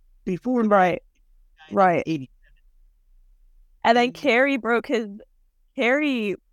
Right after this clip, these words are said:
Speaker 2: broke his
Speaker 1: Right.
Speaker 2: ankle in W W F, not in N W A.
Speaker 1: He actually, he had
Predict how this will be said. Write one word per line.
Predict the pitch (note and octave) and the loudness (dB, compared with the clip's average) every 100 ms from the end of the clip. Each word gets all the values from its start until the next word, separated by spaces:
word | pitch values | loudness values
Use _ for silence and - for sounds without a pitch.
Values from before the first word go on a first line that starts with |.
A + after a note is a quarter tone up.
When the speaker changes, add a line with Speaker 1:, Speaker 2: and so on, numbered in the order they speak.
| - | -6
Speaker 2:
broke | A3+ G#3 | -2 -2
his | A#3+ G#3 | -2 -2
Speaker 1:
Right. | D#3+ | -2
Speaker 2:
ankle | D3 G#3+ | -2 0
in | G3 | 0
W | F#3+ F#3 | 0 2
W | F#3 F3+ G3 | 2 0 2
F, | A#3+ F#3+ - | 2 2 -2
not | F#3+ G3 F3+ | -2 -2 0
in | F#3+ | -2
N | F3 | -2
W | F3 E3+ F3 | -2 -2 -2
A. | G3+ F3 - F#3 _ _ _ _ _ _ _ _ _ _ _ _ _ _ - | -2 -2 -6 -12 _ _ _ _ _ _ _ _ _ _ _ _ _ _ -10
Speaker 1:
He | F3 A3+ A3 G#3+ G#3+ G3+ - | -2 0 0 0 0 -2 0
actually, | F3 A#3+ - C#4 C4+ B3+ A#3+ A#3+ A#3 | 0 0 0 -2 0 0 0 -2 -6
he | - A#3 A3+ | -6 -2 0
had | G3 G3 G3 F#3+ F#3 D#3+ | 0 0 0 0 -4 -8